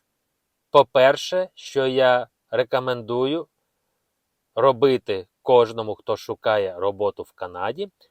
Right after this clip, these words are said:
це зберігати, е, вимоги до позиції, на яку ви відправляєте резюме,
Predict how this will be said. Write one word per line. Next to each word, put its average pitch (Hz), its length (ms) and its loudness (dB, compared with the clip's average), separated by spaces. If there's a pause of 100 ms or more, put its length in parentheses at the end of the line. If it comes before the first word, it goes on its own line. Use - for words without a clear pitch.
(160)
це 151 420 0 (400)
зберігати, 123 1040 0 (280)
е, 117 120 -2
вимоги 123 600 2
до 107 260 -2
позиції, 113 840 -10 (240)
на 151 120 -6
яку 165 320 -2
ви 165 120 -2
відправляєте 160 760 -2
резюме, 160 560 -6